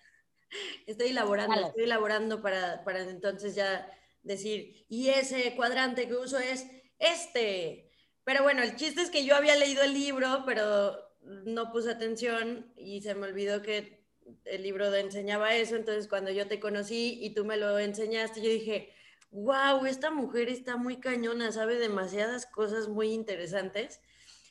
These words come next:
Speaker 1: Y yo decía, "No, o sea, su cerebro está muy duro, muy duro". Entonces yo lo usé, lo usé, lo usé,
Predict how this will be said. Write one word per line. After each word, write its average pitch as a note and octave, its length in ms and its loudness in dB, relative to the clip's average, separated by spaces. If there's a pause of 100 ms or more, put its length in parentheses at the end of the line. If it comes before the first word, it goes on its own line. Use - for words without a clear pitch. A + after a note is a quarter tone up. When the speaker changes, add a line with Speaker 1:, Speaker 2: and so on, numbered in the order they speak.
Speaker 1:
Y B3 200 -2
yo B3+ 120 8
decía, B3+ 320 6
"No, A#3+ 380 0
o - 40 -6
sea, G3 200 -6
su G3 160 -10
cerebro G3+ 420 -2
está C#4+ 260 -4
muy C4 540 4
duro, G#3 600 0
muy D#4 640 6
duro". G#3+ 480 4 (580)
Entonces C4 440 2
yo C#4+ 160 6
lo C#4 100 4
usé, C#4 300 4
lo C4+ 100 2
usé, B3+ 260 2
lo B3 60 2
usé, B3+ 240 2